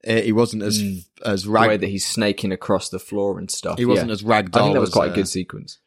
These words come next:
Speaker 1: as, um, old Bowie. Um,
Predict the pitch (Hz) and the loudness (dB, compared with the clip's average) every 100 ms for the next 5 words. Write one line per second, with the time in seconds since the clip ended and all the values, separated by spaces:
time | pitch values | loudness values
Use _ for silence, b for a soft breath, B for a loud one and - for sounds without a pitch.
0 | _ 87 82 85 80 82 73 _ _ 95 | _ -12 -8 -10 -10 -14 -20 _ _ -6
1 | 92 90 78 - B B B B - 107 | -6 -6 -10 -14 B B B B 0 2
2 | 107 90 - _ 135 135 139 131 | 2 0 -6 _ 2 4 4 0